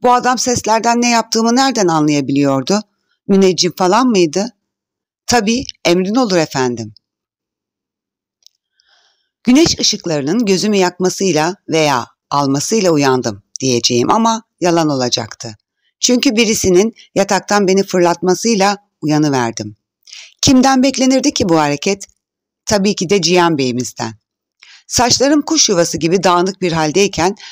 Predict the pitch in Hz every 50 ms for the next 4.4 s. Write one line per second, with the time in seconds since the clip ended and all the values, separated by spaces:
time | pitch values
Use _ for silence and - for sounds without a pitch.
0 | - _ - 208 196 196 175 185 196 190 220 240 247 - 190 175 - - 151 -
1 | 139 127 - - - - 123 110 107 _ _ _ _ _ - - - - _ -
2 | - 254 240 269 277 254 311 240 240 - - 196 - - 180 175 196 240 - -
3 | 202 220 226 214 202 165 208 202 - - 170 143 - - 135 - - - 131 143
4 | 175 - - - 190 214 214